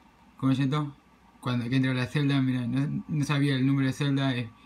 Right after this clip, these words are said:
veintiuno ochenta y siete, donde estaba, eh, donde estaba la princesa Leia, que es cuando la comi-, la iba a interrogar con esa máquina. Buen número para jugar a la quiniela. Y estos son los que venían. Está el Stormtrooper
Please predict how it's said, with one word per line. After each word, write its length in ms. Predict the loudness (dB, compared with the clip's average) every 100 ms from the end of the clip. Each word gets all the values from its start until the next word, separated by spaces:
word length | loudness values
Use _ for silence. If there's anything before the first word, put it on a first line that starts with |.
| -20 -20 -14 0
veintiuno 480 | 2 2 2 2 2
ochenta 320 | 2 0 0
y 40 |
siete, 300 | 0 0 2
donde 140 | 2 0
estaba, 260 | 0 0
eh, 760 | 0 -2 -8 -8 -6 -6 -8 -8
donde 200 | -4 -4
estaba 260 | -2 -2 -2
la 120 | -4
princesa 440 | -4 -2 -2 -2
Leia, 340 | -2 0 0 -2
que 220 | -4 -6 -10 -20 -20 -8
es 160 | -4 -4
cuando 300 | -2 0 -2
la 120 | -4
comi-, 340 | -2 -2 -2 -4
la 120 | -2
iba 140 | 0
a 40 | 0
interrogar 400 | -2 -4 -4 -4
con 160 | -4
esa 180 | -4 -4
máquina. 360 | -4 -6 -10 -16 -20 -10
Buen 160 | -4 -2
número 260 | -2 -4
para 140 | -6 -6
jugar 200 | -4 -4
a 60 |
la 140 | -4 -4
quiniela. 480 | -2 0 -2 -4 -8 -20 -20 _ -20 _ -20 _ -20 -20 -20 -20 -20 -20 -20 -20 _ -8
Y 160 | -2 0
estos 200 | 0 -2
son 120 | 0
los 80 | 0
que 140 | 0 -2
venían. 360 | -2 -2 -6
Está 180 | -8 -8
el 120 | -8
Stormtrooper 920 | -6 0 0 0 0 0 0 0 -2